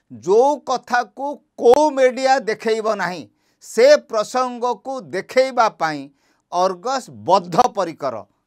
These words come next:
କାରଣ ଅର୍ଗସ ଭୁବନେଶ୍ୱରରୁ ମୁଖ୍ୟମନ୍ତ୍ରୀ କ'ଣ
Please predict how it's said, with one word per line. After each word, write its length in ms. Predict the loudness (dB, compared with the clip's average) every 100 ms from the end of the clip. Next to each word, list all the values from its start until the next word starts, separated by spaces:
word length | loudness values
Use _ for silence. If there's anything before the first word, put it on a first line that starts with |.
| _ _
କାରଣ 320 | -2 0 0 -2 -8 -14 _ _ _ _ _ _ _ _ _
ଅର୍ଗସ 480 | 2 2 4 2 2 -6 _ _ _ _ _ _
ଭୁବନେଶ୍ୱରରୁ 1000 | -4 -2 -2 -2 -4 -2 -2 0 -4 -10 -14 _ _
ମୁଖ୍ୟମନ୍ତ୍ରୀ 840 | -12 -12 -4 -4 -2 -8 -10 -14
କ'ଣ 260 | -8 -8